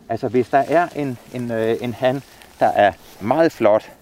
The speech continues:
grøn i det, virkelig lysende grøn, så fortæller man hannen, "Jeg er stærk, det nytter ikke noget at begynde at, at slås med mig. Det er mig, der, der, der trækker det længste strå."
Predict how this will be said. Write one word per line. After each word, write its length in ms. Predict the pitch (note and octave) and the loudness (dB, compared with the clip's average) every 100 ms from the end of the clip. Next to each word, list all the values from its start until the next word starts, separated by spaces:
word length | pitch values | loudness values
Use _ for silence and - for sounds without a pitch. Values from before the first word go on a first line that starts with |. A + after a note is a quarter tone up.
| _ - | _ -4
grøn 280 | A#2+ C#3 F2+ | 0 0 0
i 120 | B2 | 0
det, 180 | C3 A2+ | 0 0
virkelig 300 | D#3+ - A#2 | -2 0 -2
lysende 320 | B2 C3 B2+ | -2 -2 0
grøn, 260 | G#2+ A2+ - - - _ | 2 2 -2 -16 -20 _
så 140 | - C3+ | -2 0
fortæller 380 | D3+ - D3 | 0 0 0
man 160 | C#3 B2 | 2 0
hannen, 360 | A2+ A2+ A#2+ B2 - _ - - | 2 0 0 -10 -14 _ -12 -2
"Jeg 160 | A#2+ | 0
er 40 | A2+ | 0
stærk, 400 | - B2 B2+ C#3+ - - - _ | 0 2 2 0 -10 -20 -20 _
det 100 | B2 | 0
nytter 260 | A#2 B2+ D3 | 4 4 4
ikke 180 | A2+ B2+ | 2 2
noget 220 | A2+ B2 | 2 2
at 100 | G2+ | 2
begynde 380 | G#2+ A#2+ G#2 A#2+ | 2 2 2 2
at, 180 | G2+ - | 2 2
at 80 | G2 | 0
slås 320 | A2+ G#2 - | 0 0 0
med 80 | A#2 | 0
mig. 260 | F#2 G2+ A2+ - - - - - - | 2 2 -2 -12 -20 -20 -20 -20 -2
Det 60 | A#2+ | 0
er 40 | |
mig, 220 | G#2+ A2+ | 2 2
der, 160 | A#2+ G#2 | 2 4
der, 160 | A2 | 2
der 140 | F2+ G#2 | 0 -2
trækker 400 | - - G2+ A2 | -4 -2 -2 2
det 140 | G#2 | 2
længste 280 | F#2 F2 A2 | 2 0 -4
strå." 320 | - F2 - | 0 2 2